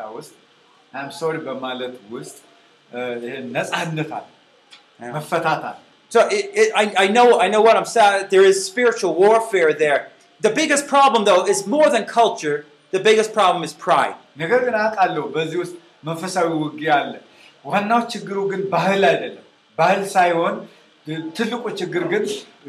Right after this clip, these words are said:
Speaker 1: ትዕቢት ነው።
Speaker 2: The problem is the culture has said pride is okay.
Speaker 1: እና ችግሩ፣ ችግሩ ደግሞ ሌላው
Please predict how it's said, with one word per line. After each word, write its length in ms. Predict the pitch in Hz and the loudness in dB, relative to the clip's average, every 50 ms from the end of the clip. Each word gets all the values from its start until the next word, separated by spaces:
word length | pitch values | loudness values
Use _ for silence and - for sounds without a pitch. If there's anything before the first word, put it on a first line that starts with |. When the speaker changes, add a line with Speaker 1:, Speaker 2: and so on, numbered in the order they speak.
| - | -16
Speaker 1:
ትዕቢት 380 | - - 170 165 175 185 175 - | -12 -10 -6 -4 -4 -4 -6 -6
ነው። 140 | - - - _ _ _ _ _ _ _ _ - | -12 -16 -20 _ _ _ _ _ _ _ _ -4
Speaker 2:
The 200 | 202 208 202 - | -2 -2 -2 0
problem 320 | 233 262 262 254 233 214 | 0 2 2 2 2 0
is 100 | 190 - | -2 -4
the 140 | - 190 190 | -4 -6 -2
culture 400 | - 247 269 262 269 - 220 196 | 2 2 2 2 2 2 2 2
has 140 | 175 180 180 | 2 2 2
said 200 | - - 220 190 - - | 4 4 2 2 2 0
pride 480 | - 262 262 247 233 214 196 190 180 | 0 0 2 4 6 6 4 4 2
is 120 | 170 - 190 | 0 0 0
okay. 360 | 185 180 185 240 254 226 147 117 - - - _ - - _ - | 0 2 2 4 4 4 4 2 0 -6 -16 _ -20 -18 _ -12
Speaker 1:
እና 180 | 135 147 165 185 196 196 185 160 165 165 156 151 147 156 151 147 147 147 147 - - | -10 -2 2 2 2 2 0 -2 -4 -4 -4 -4 -4 -4 -6 -4 -4 -6 -8 -8 -8
ችግሩ፣ 360 | - 180 165 151 160 185 196 220 254 262 262 - - - - _ _ - | -8 -8 -8 -4 -2 0 2 2 2 2 0 -4 -8 -14 -20 _ _ -12
ችግሩ 260 | - 180 165 185 202 208 202 | -10 -8 -4 -2 -2 0 0
ደግሞ 200 | 208 196 196 190 190 | 0 0 0 0 0
ሌላው 280 | 190 190 190 190 196 | 0 0 2 4 4